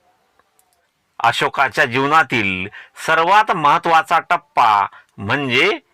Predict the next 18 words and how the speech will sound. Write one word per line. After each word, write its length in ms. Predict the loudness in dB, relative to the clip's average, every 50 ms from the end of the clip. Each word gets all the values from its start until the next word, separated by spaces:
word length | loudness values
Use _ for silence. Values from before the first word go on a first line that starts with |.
| _ _ _ _ _ _ _ _
कलिंग 380 | -4 -2 0 0 -2 -2 -2 -2
युद्ध. 560 | -2 -2 -2 -4 -4 -4 -4 -2 -2 -2 -2 -6 -10 _ _ _ _ _ _ _ _ _ _ _ _ _ _ _ _ _ _ _ _
या 220 | -6 -2 0 0 2
युद्धात 640 | 0 0 -4 -4 -2 0 2 2 2 0 -4 _ _ _ _ _ _ _ _ _ _ _ _ _
त्याने 460 | -4 -2 -2 -2 -2 -2 -2 -4 -6 -10 _ _ _ _ _ _ _ -20 -20 _ _ _ _
प्रचंड 520 | -2 -2 -2 0 0 -2 -2 -2 -2 -2 -2
सैन्य 520 | -2 -2 -2 -2 0 0 -2 -2 -2 -2
बळाने 420 | 0 2 2 2 2 2 0 -2 -2
कलिंगवर 600 | -2 -4 -2 -2 -2 -2 -2 -2 0 0 0 0
हल्ला 320 | -2 -2 -2 0 0 0
केला. 340 | 0 0 -2 0 0 0 0 -2 _ _ _ _ _ _ _ _ _ _ _ _ _ _ -20 -20 -20 -20 _ -6
युद्धात 600 | -4 -2 -2 -2 -2 0 2 2 0 0 -4 -14 -20 _ _ _ _ _ -20 -10 -6
सुमारे 400 | -4 0 2 2 2 4 2 2
एक 440 | 0 0 0 0 0 0 0 0 -2
लाख 540 | -2 0 2 2 4 6 6 4 4 2 -2
लोक 400 | -2 -2 0 0 -2 -2 -4 -6
मारले 520 | -6 -2 0 0 0 0 0 -2 -2 -2
गेले, 400 | -2 -2 -4 -2 -2 -2 -2 -4